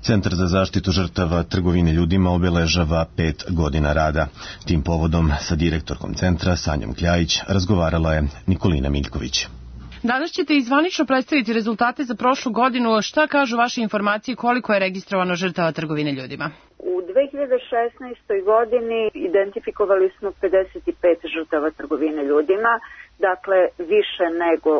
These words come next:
Speaker 3: u dve hiljade petnaestoj godini, mada, znate, brojke same po sebi ništa ne znače. Naravno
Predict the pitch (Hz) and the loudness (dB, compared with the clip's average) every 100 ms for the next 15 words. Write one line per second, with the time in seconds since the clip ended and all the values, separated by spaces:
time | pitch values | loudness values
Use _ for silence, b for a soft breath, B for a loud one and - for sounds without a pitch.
0 | - 175 160 170 165 170 156 156 147 - | 2 -2 2 2 2 0 0 2 0 0
1 | 135 131 160 165 - 214 208 208 214 254 | -2 0 -4 -8 -4 -2 2 2 2 0
2 | 285 302 B B B - 226 240 240 220 | -2 -6 B B B -4 -2 2 4 4
3 | 214 - 202 220 220 190 208 214 214 202 | 2 -2 -4 -2 0 0 4 2 0 -4
4 | 202 196 196 196 - 190 170 185 175 160 | -2 -2 -4 -4 2 0 2 -4 -4 -8
5 | - 160 139 - 90 - - - - 170 | -8 -4 -4 -6 -8 -12 -6 -6 -6 -8
6 | 190 196 202 214 220 214 | -2 0 2 0 0 0